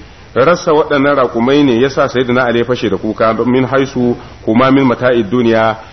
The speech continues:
ai raƙumai biyu din nan, eh, wato jin daɗi ne na duniya, bal lima qaddamnahu, dan ya rasa su ba zai yi kuka ba, illa kawai wancan dalili yasa Sayyidina Ali ya fashe da kuka.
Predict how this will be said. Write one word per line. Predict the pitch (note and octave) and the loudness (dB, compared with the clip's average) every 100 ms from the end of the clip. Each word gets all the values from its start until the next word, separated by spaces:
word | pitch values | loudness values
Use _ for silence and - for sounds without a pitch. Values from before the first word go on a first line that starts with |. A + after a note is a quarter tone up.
| - - | -20 -4
ai | C3+ | 0
raƙumai | C#3+ A#2+ A#2 A2 B2 | 0 0 -2 -2 0
biyu | B2 C3 | -2 -2
din | C3+ | 0
nan, | A2+ A2+ A#2 - - G#2 G2 | 0 0 -2 -4 -16 -12 -4
eh, | A#2+ A2+ A2+ A2 G#2 F2+ | -2 2 2 2 0 0
wato | A2 G#2+ A2+ G#2+ | 0 0 0 -2
jin | A2 D3 | 0 2
daɗi | B2 B2+ C#3 | 2 2 0
ne | C3+ | 2
na | A2 | 0
duniya, | A2 A2+ A#2+ G#2+ | 0 0 0 0
bal | F#2+ C3+ | 0 0
lima | C3 A#2 A#2 B2 | 2 2 2 0
qaddamnahu, | A#2+ G2 A2+ A#2 A2+ G2+ E2+ D#2 - - - - | -2 -2 0 2 0 0 -6 -12 -20 -20 -20 -2
dan | A#2 C3 | 0 2
ya | C3+ | 2
rasa | C#3 C3+ A#2 | 0 0 -4
su | A2+ D3+ | -4 -4
ba | B2+ | -2
zai | A#2 G#2+ | 0 0
yi | |
kuka | G2+ A#2 - A2+ | 0 -4 -2 0
ba, | A#2 A#2 - | 0 -2 -4
illa | C3+ D3 C#3+ | -2 2 2
kawai | C#3+ F3 E3+ | 2 2 4
wancan | C#3+ C#3+ D3 C3+ | 4 2 0 -2
dalili | A#2 C3 D#3 B2 | 0 0 0 0
yasa | A#2 C#3+ | 0 -2
Sayyidina | B2+ A#2 G#2+ A#2 | -2 -2 -2 0
Ali | G#2 G2+ | 0 0
ya | |
fashe | G#2+ G#2+ | -2 -4
da | F2+ | -6
kuka. | D#2+ D#2 E2+ D#2+ | -6 -10 -10 -10